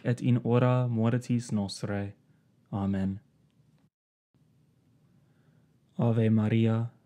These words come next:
gratia plena Dominus tecum, benedicta tu in mulieribus, et benedictus fructus ventris tui, Iesus. Sancta Maria, Mater Dei, ora pro nobis peccatoribus,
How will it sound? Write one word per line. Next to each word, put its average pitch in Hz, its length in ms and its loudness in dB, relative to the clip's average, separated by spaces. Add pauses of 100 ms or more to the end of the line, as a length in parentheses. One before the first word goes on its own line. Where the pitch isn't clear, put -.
(140)
gratia 117 680 0
plena 107 600 -2
Dominus 110 540 2
tecum, 110 640 -2 (440)
benedicta 123 680 2
tu 120 200 0
in 110 140 4
mulieribus, 110 880 -2 (300)
et - 180 -2
benedictus 117 800 2
fructus 131 600 -2
ventris 131 680 0
tui, 104 460 -4 (180)
Iesus. 101 600 -4 (1000)
Sancta 101 480 -4
Maria, 104 640 -2 (100)
Mater 113 480 2
Dei, 113 420 -2 (800)
ora 110 280 4
pro 123 180 0
nobis 117 420 4
peccatoribus, 120 880 -2